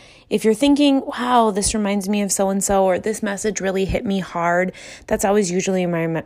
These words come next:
my personal reminder that somebody else needs to hear it as well. So do your due diligence. Get on your Instagrams and your Facebooks and all your social medias and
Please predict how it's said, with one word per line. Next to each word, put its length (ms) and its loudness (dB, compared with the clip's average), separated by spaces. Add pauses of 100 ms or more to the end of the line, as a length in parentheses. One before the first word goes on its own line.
my 760 -2 (160)
personal 400 -2
reminder 420 -2
that 280 -4
somebody 300 -2
else 300 -4
needs 220 -8
to 100 -6
hear 140 -6
it 80 -6
as 200 -6
well. 340 -4
So 280 -4 (380)
do 120 0
your 260 0
due 340 -6
diligence. 800 -6 (240)
Get 180 2
on 200 0
your 120 -4
Instagrams 960 -4 (640)
and 120 0
your 100 0
Facebooks 760 0
and 100 0
all 120 2
your 300 0
social 420 -4
medias 640 2
and 240 -8